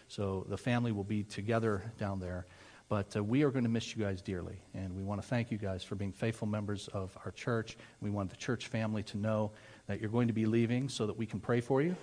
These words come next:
and we wish you guys Godspeed as you do that.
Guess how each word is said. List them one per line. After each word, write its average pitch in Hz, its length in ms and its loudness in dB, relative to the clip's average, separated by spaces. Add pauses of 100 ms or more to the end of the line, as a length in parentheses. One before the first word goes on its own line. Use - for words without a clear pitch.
(160)
and 98 100 -2
we 107 120 2
wish 113 260 0
you 117 80 -2
guys 101 220 0
Godspeed 117 640 2
as 95 120 -4
you 98 60 -6
do 120 220 0
that. 98 300 0